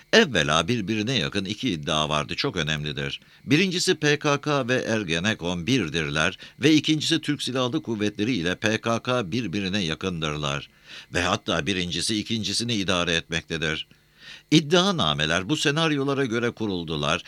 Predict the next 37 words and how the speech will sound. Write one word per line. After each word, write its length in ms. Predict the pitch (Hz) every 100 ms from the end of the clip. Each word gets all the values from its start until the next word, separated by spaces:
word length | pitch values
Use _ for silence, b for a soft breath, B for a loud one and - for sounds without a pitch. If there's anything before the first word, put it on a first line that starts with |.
| B
Senaryoları 840 | - 151 170 196 120 76 78 85 90
realize 480 | 104 110 104 104 110
edebilmek 500 | 87 95 92 90 80
için 200 | 78 95
her 200 | 139 156
türlü 300 | 151 147 147
imkana 560 | 131 120 120 117 113
başvurdular. 760 | 90 98 82 80 76 76 73 73
Çok 240 | - 160 151
sayıda 380 | 139 151 135 92
ajan 380 | 107 104 117
kullandılar. 800 | 101 98 90 82 87 80 76 73 - B B
Filmler 440 | - 123 101 98 98
çektiler 600 | - 101 - 98 95 92
ve 140 | 101
hedeflerine 520 | 104 110 104 107 101
ulaşmak 520 | 113 101 101 - 113 -
maksadıyla 720 | 101 - 92 98 95 90 95 B B
bu 180 | 135 208
meyanda 540 | 123 80 78 76 95
ve 140 | 92 104
başkalarıyla 680 | 113 - 104 107 143 92
birlikte 560 | 82 80 80 82 101 104 B B
P 180 | - 147
K 240 | 156 165 160
K'nın 360 | 156 151 156
pek 300 | 127 151 156
çok 220 | - 147
örgütünü 600 | 123 135 123 120 127 135 123
ve 100 | 113
kurullarını, 640 | 110 107 98 90 82 76
avukatlarını 840 | 82 117 131 127 123 117 120 120
ve 120 | 123 120
K 280 | - 117
C 220 | 90 117 101
K 220 | 104 110
organlarını, 920 | 82 95 82 87 82 80 78 80 85